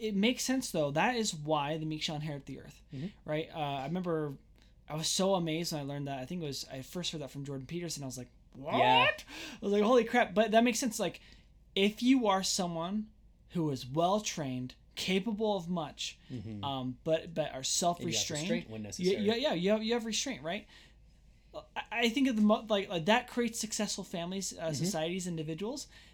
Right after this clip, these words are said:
Speaker 1: because first of all, you can't be, you can't be really, you know, for example, capable of really, of violence
Speaker 2: Mm-hmm.
Speaker 1: unless you are well-trained, right? You are a trained warrior. In other words,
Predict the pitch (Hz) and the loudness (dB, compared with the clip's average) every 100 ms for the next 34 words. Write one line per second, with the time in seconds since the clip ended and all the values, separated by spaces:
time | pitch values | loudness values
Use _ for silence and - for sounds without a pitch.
0 | - 202 214 196 - - - - 226 233 | -8 2 4 4 -2 -12 -20 -8 -2 0
1 | 208 165 160 214 170 - 233 233 226 202 | 2 2 2 -2 -6 0 0 2 -2 -2
2 | 196 196 185 226 214 214 160 165 165 156 | -4 -6 -4 -4 -2 -4 -2 -2 -2 -2
3 | 156 156 139 143 - - - 190 156 160 | -4 -6 -8 -10 -18 -18 -8 -6 -4 -6
4 | - - 175 170 143 156 151 147 139 127 | -6 -6 -2 -2 -2 -4 -4 -6 -8 -4
5 | 147 151 143 135 - - 135 101 156 156 | -4 -4 -6 -8 -10 -10 -12 -8 -4 -2
6 | 156 160 139 131 127 - 139 135 139 147 | -2 -2 -4 -6 -8 -10 -10 -10 -10 -8
7 | 156 143 131 - 202 170 180 185 165 143 | -6 -6 -4 0 2 2 2 2 0 -2
8 | - 240 269 277 233 226 208 180 - | -8 -10 -6 2 6 6 4 2 -2